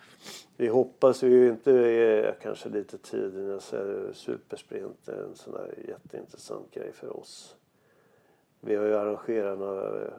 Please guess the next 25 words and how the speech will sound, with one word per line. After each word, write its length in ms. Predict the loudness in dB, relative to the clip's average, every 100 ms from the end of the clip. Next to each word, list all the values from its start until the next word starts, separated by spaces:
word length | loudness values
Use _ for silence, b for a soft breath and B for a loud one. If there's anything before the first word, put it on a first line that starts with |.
| -10
världscuper 680 | -8 -8 -10 -8 -10 -8 -10
tjugohundrasju, 840 | -8 -10 -10 -12 -14 -14 -12 -12 -12 -8
eller 220 | -4 -2
tjugohundrasex 800 | -2 -4 -6 -8 -12 -12 -14 -18
och 60 | -16
tjugohundrasju 680 | -14 -12 -14 -14 -12 -12 -14 _ b b b b b
i 140 | -16 -14
skidor. 500 | -12 -12 -12 -14 -16 _ _ _ _ _
Världens 520 | -16 -12 -12 -14 -16
bästa 320 | -14 -14 -14 -18
på 160 | -18
plats. 340 | -18 -16 -16 -20
Så 160 | -20
att 180 | -18 -12
vi 80 | -8
har 200 | -6 -6
en 100 | -6
viss 280 | -8 -8 -10
erfarenhet 800 | -10 -10 -10 -10 -10 -14 -16 -20
att 60 | -16
falla 240 | -14 -14
tillbaks 480 | -12 -10 -10 -12 _ _
på. 100 | -20 _ _ _ _ B B B B B B
Men, 500 | -8 -2 0 0 0
eh, 200 | -2 -2